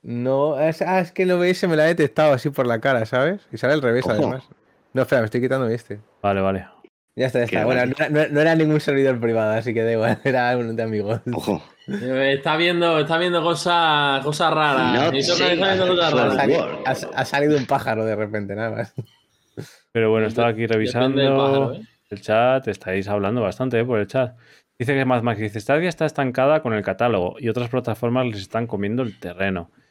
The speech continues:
Speaker 3: Eh,
Speaker 1: Ah, eh, sí, sí, no, eso es verdad.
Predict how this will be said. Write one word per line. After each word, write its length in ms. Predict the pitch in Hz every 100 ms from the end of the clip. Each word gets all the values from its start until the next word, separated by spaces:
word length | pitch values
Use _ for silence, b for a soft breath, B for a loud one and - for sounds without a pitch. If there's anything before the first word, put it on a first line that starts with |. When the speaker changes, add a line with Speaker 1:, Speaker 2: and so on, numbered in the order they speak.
| b - -
Speaker 3:
Eh, 440 | 110 104 104 104
Speaker 1:
Ah, 300 | 120 113 104
eh, 60 | 101
sí, 360 | - 110 101 101
sí, 320 | - 117 113
no, 200 | 107 120
eso 200 | 107 -
es 80 | 113
verdad. 360 | 113 98 113